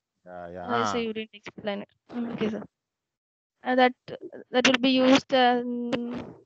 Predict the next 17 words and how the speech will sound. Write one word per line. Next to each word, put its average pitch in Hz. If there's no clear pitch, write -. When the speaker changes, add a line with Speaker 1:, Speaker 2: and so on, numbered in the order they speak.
Speaker 2:
cup-, 226
Speaker 1:
No, 262
Speaker 2:
coplanar 269
Speaker 1:
no. 262
Speaker 2:
forces. 247
Speaker 1:
Sir, -
I 120
will 123
explain. 123
Don't 123
co-, 95
confuse. 98
Speaker 2:
Okay. 190
Speaker 1:
Okay. 92
Speaker 2:
Okay. 110
Speaker 1:
Vargnon's 165
theorem. 160